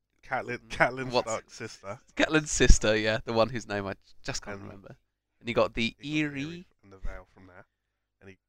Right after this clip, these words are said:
Speaker 1: killed
Speaker 2: Mm-hmm.
Speaker 1: her. And then the only one who's, the one who's now in charge is Robin. So if he kills little Robin, then that'd be
Speaker 2: Which wouldn't be
Speaker 1: too
Speaker 2: hard.
Speaker 1: hard, no. Uh, or at least has him under his thumb. It makes it a lot easier.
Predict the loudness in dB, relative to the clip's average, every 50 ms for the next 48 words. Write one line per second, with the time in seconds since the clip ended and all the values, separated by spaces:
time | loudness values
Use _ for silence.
0 | _ _ -18 -18 -18 -18 -14 -10 -6 -6 -6 -6 -6 -10 -14 -18 _ _ _ _
1 | -18 -16 -16 -14 -16 -14 -12 -10 -10 -10 -10 -12 -14 -14 -16 -16 -20 -20 -20 -20
2 | _ _ _ _ _ _ _ _ _ _ -18 -16 -16 -16 -18 -20 _ -14 -14 -14
3 | -14 -16 -14 -10 -10 -8 -8 -10 -14 _ _ _ -10 -10 -10 -12 -16 -20 _ _
4 | _ -20 -20 -20 -20 _ -20 _ _ _ -20 -20 -20 -20 _ _ _ _ _ _
5 | _ _ _ _ _ -20 -20 -20 -10 -6 -4 -4 -4 -6 -10 -16 -16 -18 _ _
6 | _ _ _ _ _ _ _ _ _ _ _ _ _ -20 -18 -16 -16 -16 -18 -20
7 | -20 -20 _ _ _ _ _ _ _ _ _ _ _ -20 -10 -8 -6 -6 -4 -4
8 | 2 4 4 6 6 4 0 -2 -6 -8 -10 -12 -12 -12 -16 _ _ _ _ _
9 | _ _ _ _ _ _ -8 -8 -6 -4 0 2 4 4 4 2 2 0 -2 -2
10 | -2 -6 -10 -12 -12 -12 -12 -12 -14 -20 -18 -18 -18 -16 -16 -18 -20 -20 -20 _
11 | _ -10 -10 -10 -10 -12 _ _ -20 -20 -20 _ _ _ _ _ _ -20 -20 -20
12 | -20 -20 -20 -20 -20 -20